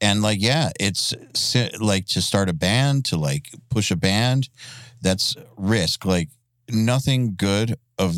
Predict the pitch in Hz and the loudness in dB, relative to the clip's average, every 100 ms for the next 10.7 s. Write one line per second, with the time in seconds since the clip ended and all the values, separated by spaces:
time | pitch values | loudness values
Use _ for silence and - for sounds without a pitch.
0 | 85 82 _ - 101 110 - 92 87 87 | -4 -8 _ -6 0 0 0 -2 0 2
1 | 90 113 127 139 - - - - 101 92 | 2 2 0 0 -4 -20 -10 -2 0 0
2 | 95 87 87 85 87 90 - 85 - 92 | -2 0 0 0 0 0 -2 -4 0 0
3 | 87 85 82 - 85 80 - 82 78 76 | 2 0 0 0 0 0 0 0 0 0
4 | 76 76 64 - _ - 87 76 90 90 | -2 -2 -2 -6 _ -4 -2 0 2 0
5 | - - 76 - - - - - 98 98 | -2 -2 -2 -4 -14 -20 -10 -2 2 2
6 | 92 98 95 123 - 113 92 117 107 90 | 0 0 0 0 0 -2 0 0 2 0
7 | 95 - - - - 110 127 131 - 151 | -2 -4 -6 -6 -2 2 2 2 2 2
8 | 147 135 113 104 87 95 90 87 87 - | 2 2 2 -2 -2 0 2 2 0 0
9 | 104 90 87 85 - 92 90 73 87 92 | -2 0 0 0 0 0 2 0 0 0
10 | - 78 78 90 117 - - | 0 -2 0 0 0 -2 -4